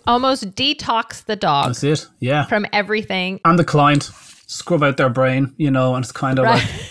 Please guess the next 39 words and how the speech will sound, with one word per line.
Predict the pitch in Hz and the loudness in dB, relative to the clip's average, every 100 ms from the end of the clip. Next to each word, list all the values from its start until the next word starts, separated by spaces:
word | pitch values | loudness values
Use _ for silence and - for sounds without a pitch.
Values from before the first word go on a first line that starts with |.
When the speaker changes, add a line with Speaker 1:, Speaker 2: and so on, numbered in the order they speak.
| - | -2
Speaker 2:
everything | 240 202 202 180 | 0 0 0 2
you've | 165 135 | 2 2
Speaker 1:
<laughs> | 143 | 2
Speaker 2:
heard | 139 120 - | 2 -2 -10
is, | - 120 117 | -8 -6 -4
uh, | 123 113 - - - | -2 -2 -6 -20 -4
anything | 226 214 208 | 2 4 4
in | 185 | 2
a | |
packet | - 156 151 - | 2 0 0 -2
we | 139 | 0
need | 131 | 0
to | 123 | 0
avoid | 123 117 113 107 | -2 0 -2 -2
for | 110 | -4
a | |
while, | 110 107 107 | -2 -2 -2
and | 104 | -2
let's | 156 - | -4 -6
just | - | -8
get | 117 | -10
very | 110 117 120 120 | -4 -4 -2 -4
simple | 113 113 107 | -4 -6 -6
with | 104 | -8
this | 107 - | -8 -10
dog | 92 90 92 | -8 -8 -10
and | 101 | -12
find | - 104 | -10 -10
out | 95 | -10
what | - | -14
the | |
problem | - 104 104 | -12 -10 -10
is. | 98 - - - | -12 -16 -16 -12
It's | - | -2
very | 208 160 | 2 4
easy | 196 190 | 4 4
advice, | 143 120 113 120 | 2 0 -2 -2
really, | 123 139 127 113 | 0 0 0 0
when, | 123 120 | 0 -2